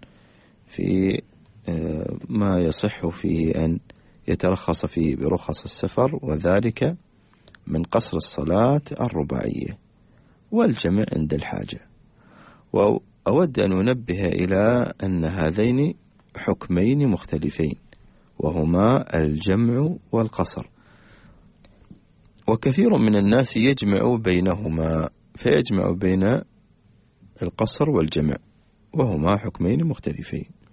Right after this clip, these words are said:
فما دام أنه مسافر فإنه يقصر الصلاة الرباعية، لكن هل يجمع بين الصلوات أو لا؟ هذا يختلف.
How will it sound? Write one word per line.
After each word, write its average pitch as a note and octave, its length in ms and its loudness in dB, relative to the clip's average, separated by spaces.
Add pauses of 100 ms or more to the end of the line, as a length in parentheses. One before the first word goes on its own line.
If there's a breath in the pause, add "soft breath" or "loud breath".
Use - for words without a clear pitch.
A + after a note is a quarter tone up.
(540 soft breath)
فما F#2+ 280 2
دام B2+ 320 2
أنه G2 460 -2
مسافر A#2+ 840 0 (720 soft breath)
فإنه D#2+ 720 -2
يقصر D#2+ 500 -4
الصلاة - 720 -2 (120)
الرباعية، D2+ 600 -6 (880 soft breath)
لكن G#2+ 260 -2
هل F3+ 200 4
يجمع F2+ 680 0 (1200)
بين G#2 280 2
الصلوات E2+ 680 0
أو D#2+ 220 0
لا؟ D#2+ 320 0 (320)
هذا F#3 200 2
يختلف. - 540 -8